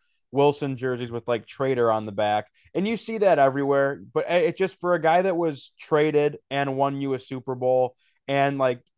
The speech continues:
I mean, granted, they had the Legion of Boom and one of the better defenses I've seen in my lifetime. But,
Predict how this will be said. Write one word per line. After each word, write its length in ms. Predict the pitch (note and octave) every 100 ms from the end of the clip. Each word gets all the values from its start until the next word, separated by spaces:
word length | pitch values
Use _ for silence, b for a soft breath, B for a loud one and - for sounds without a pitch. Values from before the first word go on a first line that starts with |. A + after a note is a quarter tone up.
| - C#3+ - C3+
I 60 | D#3
mean, 200 | D#3+ C#3+
granted, 320 | C#3+ D3+ C#3+
they 100 | C#3
had 160 | C#3 C#3+
the 80 | C3
Legion 300 | C3 B2 B2
of 100 | A#2
Boom 200 | B2+ A#2
and 100 | A2+
one 100 | A#2
of 80 |
the 160 | A2 G#2 - _ _ -
better 180 | A#2 A2
defenses 540 | A2 A2+ A2+ G#2 G2+
I've 140 | G#2+
seen 160 | - A2+
in 60 | G#2+
my 100 | G2+
lifetime. 560 | G#2+ G#2 - G#2 G2
But, 260 | G2 G2